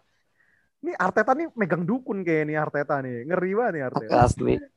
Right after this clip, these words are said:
Speaker 1: Iya anjir Arteta, Arteta. Bayangin aja nih Arteta. Tapi kita lihat aja musim depan apakah tiba-tiba Arsenal nggak ada yang tahu kan? Tiba-tiba jadi jago. Apalagi dia nggak ikut kompetisi Eropa sama sekali kan.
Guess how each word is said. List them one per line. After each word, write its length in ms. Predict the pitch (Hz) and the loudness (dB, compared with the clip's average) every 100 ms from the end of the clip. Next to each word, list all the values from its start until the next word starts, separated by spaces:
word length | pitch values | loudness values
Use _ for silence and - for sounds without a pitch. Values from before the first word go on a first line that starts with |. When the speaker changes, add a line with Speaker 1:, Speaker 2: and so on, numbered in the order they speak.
| _ _ _ _ | _ _ _ _
Speaker 1:
Iya 400 | 254 196 139 120 | -8 -6 -4 -6
anjir 240 | 117 120 117 | -8 -10 -8
Arteta, 480 | 120 117 131 131 | -8 -10 -8 -8
Arteta. 240 | 123 113 113 | -8 -10 -12
Bayangin 480 | 117 117 120 123 131 | -8 -6 -6 -6 -4
aja 160 | 139 | -4
nih 140 | 143 127 | -4 -4
Arteta. 320 | 120 123 117 - | -4 -6 -8 -4
Tapi 160 | 147 | -2
kita 160 | 156 151 139 | 0 2 2
lihat 80 | 139 | 2
aja 80 | 143 | -2
musim 240 | 160 127 131 | -4 -8 -2
depan 160 | 160 | 0
apakah 320 | 131 139 170 151 _ | 0 -2 -4 -4 _
tiba-tiba 400 | 170 165 220 190 | -2 2 4 4
Arsenal 320 | 160 190 220 | 0 0 2
nggak 80 | 180 | 2
ada 80 | 143 | 2
yang 140 | 147 | 0
tahu 100 | 156 190 | -4 -6
kan? 80 | 247 - | -10 -16
Tiba-tiba 280 | - 127 143 135 | -10 -6 -6 -6
jadi 120 | 123 | -6
jago. 480 | 120 117 123 135 107 | -4 -4 -4 -6 -4
Apalagi 320 | - 131 139 | 0 0 0
dia 80 | 170 | 0
nggak 160 | 180 131 | 0 -2
ikut 120 | 139 | -4
kompetisi 400 | - 131 127 131 | -8 -8 -8 -8
Eropa 240 | 120 120 120 | -6 -6 -6
sama 240 | 117 117 | -8 -10
sekali 320 | - 120 120 | -8 -8 -8
kan. 80 | 143 | -14